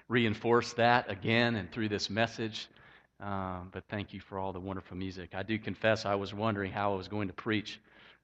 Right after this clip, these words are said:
uh, over there, but that's fine. Uh, we used to do that, uh, at my previous church, and that would have been just fine with me. So, but thank you guys for, for moving that,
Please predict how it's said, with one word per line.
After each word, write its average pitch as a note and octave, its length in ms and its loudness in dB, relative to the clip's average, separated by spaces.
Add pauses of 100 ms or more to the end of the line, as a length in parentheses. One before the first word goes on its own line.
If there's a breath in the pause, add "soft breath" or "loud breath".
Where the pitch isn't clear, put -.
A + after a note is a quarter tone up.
uh, G2 160 -4
over G#2+ 300 2
there, G#2 340 4 (220)
but G2+ 140 2
that's G#2 180 6
fine. F#2+ 420 4 (460 loud breath)
Uh, G2 140 -2
we G#2 160 2
used G#2+ 180 0
to A2 60 -8
do A2 220 4
that, G2 260 6
uh, G2 260 -2
at F#2+ 140 -4
my G2+ 100 -4
previous G2 480 -2
church, G2 380 -2
and F#2 220 -12
that G2 140 -2
would G2+ 120 -2
have G2 100 -6
been G2 140 -2
just G2 160 -8
fine G2+ 280 0
with F#2+ 160 -8
me. F#2 220 -6
So, F#2+ 260 -2 (340 loud breath)
but G#2 120 -6
thank B2 220 4
you G#2 60 -4
guys G2+ 260 4
for, F#2+ 300 -10
for - 140 -10
moving F#2+ 340 -2
that, F#2 180 -6